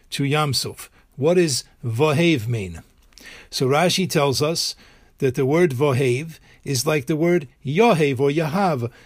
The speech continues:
that we find all over the Talmud. It's the word for giving. In Hebrew we say nosein, in Aramaic we say yohev.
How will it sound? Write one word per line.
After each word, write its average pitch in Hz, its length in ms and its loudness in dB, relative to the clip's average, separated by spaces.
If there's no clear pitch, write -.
that 156 200 -4
we 175 120 0
find 175 540 -2
all 185 240 2
over 170 200 2
the 147 120 -4
Talmud. 151 440 0
It's 160 260 -4
the 175 100 2
word 185 380 2
for 175 520 0
giving. 131 440 0
In 127 140 -6
Hebrew 170 320 0
we 147 140 -4
say 151 200 -2
nosein, 139 600 -2
in 208 80 -4
Aramaic 202 540 -2
we 190 120 -2
say 185 280 0
yohev. 143 840 0